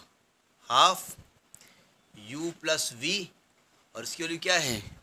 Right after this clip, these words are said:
v minus u upon a। ज़रा ध्यान से समझिएगा, पहले बात तो denominator में क्या आ रहा है, टू A,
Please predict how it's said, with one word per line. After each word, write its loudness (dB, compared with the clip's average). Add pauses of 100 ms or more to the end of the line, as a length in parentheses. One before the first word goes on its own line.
(500)
v -6
minus 0
u -6
upon 0 (300)
a। -6 (540)
ज़रा 6
ध्यान 4
से -4
समझिएगा, -10 (720)
पहले 6
बात 10
तो 4 (120)
denominator 6
में 2
क्या 12
आ 12
रहा 6
है, -4 (800)
टू 2
A, 6